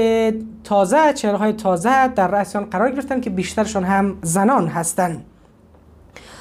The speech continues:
در انتخابات کنگره شورای جهانی هزاره زنان در رأس قرار گرفتند که دکتر راهیله کویر با اکثریت آرا به عنوان رئیس جدید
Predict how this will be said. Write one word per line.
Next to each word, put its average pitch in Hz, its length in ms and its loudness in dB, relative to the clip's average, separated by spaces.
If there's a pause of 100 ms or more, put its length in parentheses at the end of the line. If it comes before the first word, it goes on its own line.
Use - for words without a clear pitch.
(280)
در 240 100 4
انتخابات 302 580 0
کنگره 247 320 2
شورای 247 320 2
جهانی 214 280 0
هزاره 226 560 2
زنان 202 280 2
در 190 140 2
رأس 269 220 0
قرار 277 200 2
گرفتند 262 380 -2
که 240 240 2
دکتر 202 320 2
راهیله 190 440 2
کویر 190 320 0
با 196 140 2
اکثریت 185 420 -2
آرا 180 240 2
به 180 80 0
عنوان 170 280 0
رئیس 180 360 0
جدید 226 720 0